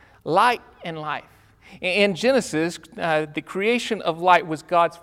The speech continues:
first creative move. Genesis one three. He says, "Let there be light," and there was light.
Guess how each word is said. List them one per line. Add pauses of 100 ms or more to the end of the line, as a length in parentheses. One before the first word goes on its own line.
first
creative
move.
Genesis
one
three.
He
says,
"Let
there
be
light," (440)
and
there
was
light.